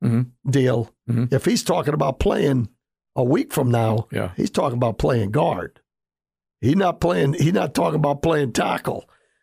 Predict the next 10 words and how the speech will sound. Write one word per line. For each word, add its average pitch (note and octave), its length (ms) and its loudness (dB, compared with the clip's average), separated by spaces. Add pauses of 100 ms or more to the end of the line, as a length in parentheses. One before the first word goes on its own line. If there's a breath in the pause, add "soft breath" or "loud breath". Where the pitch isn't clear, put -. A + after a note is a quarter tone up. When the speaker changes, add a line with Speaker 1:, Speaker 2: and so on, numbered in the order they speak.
(200)
Speaker 2:
You D3 160 2
know, B2+ 240 2
that, - 300 -2
that - 240 0
y-, C#3+ 80 2 (320)
y-, D3+ 280 2
you're E3 140 4
not F3 200 -2
gonna, D#3+ 200 0
uh, C#3+ 40 2